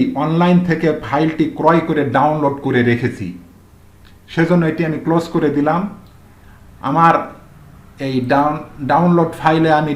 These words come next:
ঢুকে এই ডাউনলোডসে যদি আমি ওপেন করি, তাহলে দেখেন Adobe Photoshop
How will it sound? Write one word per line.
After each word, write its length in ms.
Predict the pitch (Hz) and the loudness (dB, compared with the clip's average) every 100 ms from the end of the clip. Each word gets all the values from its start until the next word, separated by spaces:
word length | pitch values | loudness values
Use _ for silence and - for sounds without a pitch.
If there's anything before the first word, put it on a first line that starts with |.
| 117 | -4
ঢুকে 260 | 139 165 185 214 - - - - 135 | -2 0 -2 -2 -10 -18 -20 -12 -10
এই 80 | 135 | -2
ডাউনলোডসে 540 | 147 160 175 175 175 175 160 | 2 4 4 2 2 -2 -2
যদি 140 | 156 156 | 0 -2
আমি 140 | 151 147 - - | -2 -4 -6 -6
ওপেন 200 | 139 170 151 | -2 -2 0
করি, 180 | 147 180 247 - - - - | 0 0 -2 -6 -16 -16 -2
তাহলে 240 | 147 160 143 147 | 2 2 2 2
দেখেন 240 | 143 165 175 - 147 | 2 0 -4 -2 0
Adobe 300 | 160 160 170 160 | 2 2 2 2
Photoshop 420 | 156 156 175 | -2 0 -2